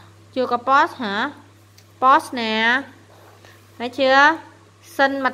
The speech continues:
trời nè. Thấy chưa? Rồi, chiếc lá, quả chanh rồi. Hồ nước.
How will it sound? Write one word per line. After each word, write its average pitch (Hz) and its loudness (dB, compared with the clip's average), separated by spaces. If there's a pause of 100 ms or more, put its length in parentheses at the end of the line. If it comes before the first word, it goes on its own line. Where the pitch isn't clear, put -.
trời 233 4
nè. 240 -2 (520)
Thấy 247 -8
chưa? 294 4 (1040)
Rồi, 196 -2
chiếc 285 -6
lá, 247 4 (380)
quả 190 2
chanh 262 -4
rồi. 208 -4 (840)
Hồ 214 0
nước. 262 2